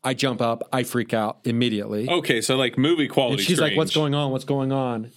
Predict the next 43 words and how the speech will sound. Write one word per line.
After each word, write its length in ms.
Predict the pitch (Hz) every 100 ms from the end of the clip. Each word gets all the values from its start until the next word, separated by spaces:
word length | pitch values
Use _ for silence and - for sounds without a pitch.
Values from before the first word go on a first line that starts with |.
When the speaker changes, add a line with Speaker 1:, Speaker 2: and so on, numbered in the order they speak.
| -
Speaker 1:
And 180 | 117 113
she's 260 | 120 107 98 _ _ _ _ -
her 320 | 147 147 120
again. 420 | 110 101 95 127 - _
Speaker 2:
Right. 420 | 120 113 85 80 - -
Speaker 1:
And 240 | 127 127 127
then 260 | 123 120 117
that's, 220 | 117 -
and 100 | 117
I'm 80 | 110
like, 200 | 104 -
"Where 220 | 120 110
am 120 | 107
I? 100 | 101
What's 200 | 95 101
going 240 | - 110 101
on? 180 | 95 90
What's 100 | 127
going 120 | 113
on?" 80 | 107
Speaker 2:
Okay, 80 | 90
Speaker 1:
She's 100 | -
like, 140 | 147 123
"Did 80 |
it 20 | 113
Speaker 2:
okay, 80 |
Speaker 1:
happen?" 200 | 107 101 - 135
Speaker 2:
okay. 140 | 117
Speaker 1:
It's 100 | 110
all 200 | 160 147
that 200 | 131 117
quick. 280 | - 85 - -
Speaker 2:
Okay. 340 | 131 123 80 - _ _ _ -
Speaker 1:
And 160 | - 147
then 80 | 147
Speaker 2:
Gotcha. 340 | 143 143 143 - _ _ _ _ _ _
Speaker 1:
I, 40 | 131
uh, 400 | 127 123 120 123 -
much 300 | 147 160 -
to 100 | 143
my 160 | 135
disappointment, 720 | 120 117 - 107 95 90 98 - _ _ _ _ _
I 640 | 117 113 117 117 117 113